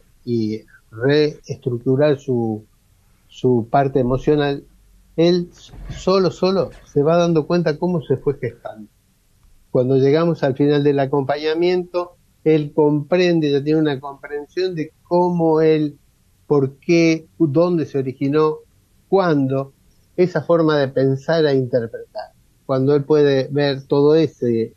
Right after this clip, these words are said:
desarrollo de cómo, cuándo se presentó tal situación o, o tal si-, o, o tales condiciones, él se da cuenta que puede hacer algo diferente, pero no va a depender del exterior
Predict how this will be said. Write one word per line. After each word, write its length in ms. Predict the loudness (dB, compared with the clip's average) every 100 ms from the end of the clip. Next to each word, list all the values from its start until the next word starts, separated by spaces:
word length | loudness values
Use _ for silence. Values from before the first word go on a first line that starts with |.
| -10
desarrollo 920 | -6 -4 -4 -4 0 0 0 -4 -10 _ -20 -20 _ -4
de 160 | -2
cómo, 560 | 0 0 0 0 -2 -2
cuándo 300 | 0 0 0
se 120 | -2
presentó 500 | -6 -8 -8 -8 -8
tal 260 | -8 -8 -8
situación 640 | -10 -8 -6 -2 -4 -4 -14 _ _ _ _ _ -6
o, 360 | -2 0 -2 -2
o 160 | -2 0
tal 260 | 0 0
si-, 240 | -2 -6 -4 -2
o, 220 | 0 -2 -6 -4
o 200 | -2 0
tales 280 | 0 0 -2
condiciones, 800 | 0 0 0 0 0 0 -4 _ _ _ _ _ _
él 340 | 0 0 0 -6 -20 _
se 220 | -4 -2
da 160 | -2
cuenta 320 | -2 -4 -2 -4
que 100 | -4
puede 440 | -2 -2 -2 -6 -10
hacer 380 | -6 -4 -4 -2
algo 240 | 0 2
diferente, 560 | 0 -2 -8 -8 -10 -10
pero 160 | -4 0
no 180 | 2 2
va 120 | 2
a 60 |
depender 680 | 0 0 -2 -2 -2 -2 -6
del 240 | -4 -4 -2
exterior 760 | -8 -4 0 2 2 0 -6